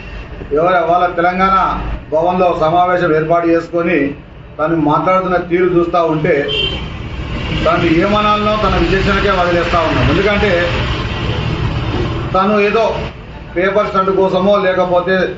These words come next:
సోషల్ మీడియా స్టంట్ కోసమో కేవలం ఆటోలో ప్రయాణం చేసి ఆటో డ్రైవర్ల సమస్యలు, ఆటో ఓనర్ల సమస్యను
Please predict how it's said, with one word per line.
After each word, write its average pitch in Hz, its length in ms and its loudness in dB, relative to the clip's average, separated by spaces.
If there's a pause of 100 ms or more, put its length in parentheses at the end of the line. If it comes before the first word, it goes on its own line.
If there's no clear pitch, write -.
(320)
సోషల్ 202 380 0
మీడియా 196 240 2
స్టంట్ 175 300 0
కోసమో 185 300 2 (220)
కేవలం 226 360 2 (880)
ఆటోలో 220 380 2 (160)
ప్రయాణం 202 460 2 (100)
చేసి 202 300 0 (1800)
ఆటో 233 300 0 (880)
డ్రైవర్ల 202 380 2 (140)
సమస్యలు, 196 480 2 (180)
ఆటో 196 160 0 (140)
ఓనర్ల 185 240 2 (120)
సమస్యను 180 440 2